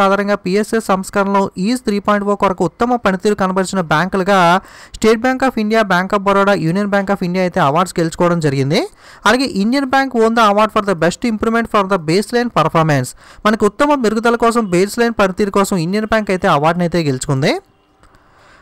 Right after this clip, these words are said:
నెక్స్ట్, ఆగస్టు మంత్లో ఉన్న books and authors, ప్రముఖ పుస్తకాలు రచయితలు అయితే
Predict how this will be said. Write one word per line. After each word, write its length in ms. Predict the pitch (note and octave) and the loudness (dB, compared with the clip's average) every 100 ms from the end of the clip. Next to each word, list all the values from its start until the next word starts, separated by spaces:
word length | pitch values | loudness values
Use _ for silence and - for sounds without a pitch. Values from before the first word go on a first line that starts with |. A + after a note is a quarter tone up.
| - G#3+ | -6 -2
నెక్స్ట్, 200 | C#4 - C#4+ - E3+ G#3 | 0 0 -2 0 0 0
ఆగస్టు 280 | C4+ - C4+ | 0 -2 -2
మంత్లో 260 | B3 A#3+ A#3 | 0 2 2
ఉన్న 140 | G#3+ G#3+ F#3+ F#3+ F3 | 2 2 2 2 0
books 180 | G#3 - C#4+ | -2 0 0
and 160 | C4 F#3 | 2 2
authors, 300 | F3+ E3 C#3+ - | 2 0 0 -2
ప్రముఖ 220 | F#3+ A3+ C4+ B3 | -2 0 -2 -2
పుస్తకాలు 380 | G3 A#3 A#3 A#3 G3+ | -2 0 2 2 2
రచయితలు 340 | F#3 F#3+ F#3 | 0 0 0
అయితే 160 | E3+ | 0